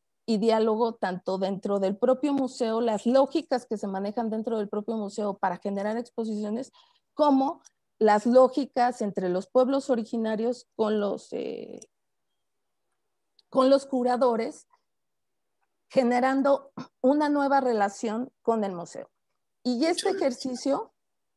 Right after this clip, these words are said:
Speaker 1: dos segundos, y este ejercicio, eh, sirvió de base para las siguientes exposiciones, que este periodo de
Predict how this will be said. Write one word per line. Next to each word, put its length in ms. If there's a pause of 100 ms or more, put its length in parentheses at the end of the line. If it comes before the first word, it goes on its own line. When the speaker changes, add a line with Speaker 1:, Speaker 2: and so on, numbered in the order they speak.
(580)
Speaker 1:
dos 280
segundos, 500
y 80
este 220
ejercicio, 760 (640)
eh, 480 (500)
sirvió 540
de 120
base 560 (800)
para 440
las 380
siguientes 500
exposiciones, 1040 (100)
que 320
este 380
periodo 680
de 360